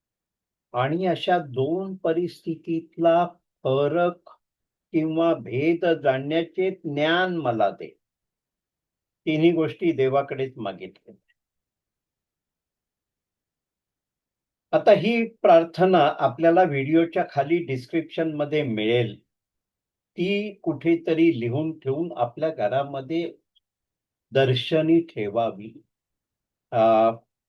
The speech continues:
फार महत्वाची प्रार्थना आहे.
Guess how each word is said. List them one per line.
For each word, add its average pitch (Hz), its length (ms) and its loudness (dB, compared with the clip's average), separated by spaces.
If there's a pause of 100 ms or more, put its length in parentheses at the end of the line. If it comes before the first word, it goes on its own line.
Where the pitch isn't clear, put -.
(360)
फार 147 160 6
महत्वाची 120 640 -4
प्रार्थना 95 640 -6
आहे. 147 460 -18